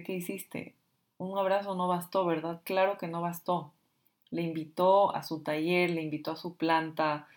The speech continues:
le trató como una reina durante un día completo. Ahora son muy, muy, muy amigas porque habían perdido el contacto. Y le terminó dando una remuneración económica importante. Digo, es que sí, es que es justo, claro que es justo. Mientras esté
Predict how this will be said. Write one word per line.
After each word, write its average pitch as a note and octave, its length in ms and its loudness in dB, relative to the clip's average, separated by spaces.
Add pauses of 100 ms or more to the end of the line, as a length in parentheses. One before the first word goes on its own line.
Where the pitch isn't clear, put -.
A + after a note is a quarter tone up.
(320)
le D#3+ 360 2
trató D#3+ 380 -2
como E3+ 220 -2
una E3+ 160 0
reina F3+ 480 0
durante D#3+ 360 -2
un D#3 320 -6
día D#3+ 220 -2
completo. D3+ 600 -2
Ahora D3+ 240 2
son D#3+ 280 -6
muy, E3+ 340 -2
muy, E3 240 -6
muy E3 260 -4
amigas E3 380 -4
porque D3 240 -6
habían D3+ 200 -6
perdido D3+ 300 -2
el D3+ 80 -8
contacto. D3 760 -6 (580)
Y E3+ 280 0
le F3 100 0
terminó F3 380 0
dando G3+ 240 -4
una G#3 180 0
remuneración D#3+ 720 -4
económica F3 540 -4
importante. D#3+ 680 -6
Digo, D#3+ 140 -6
es E3+ 100 -10
que - 100 -14
sí, - 240 -8
es - 120 -10
que - 100 -14
es - 80 -14
justo, A#3 540 -6
claro G3+ 320 -2
que G3 80 -10
es - 80 -14
justo. F#3 360 -8
Mientras D#3 380 -4
esté G#3+ 460 -6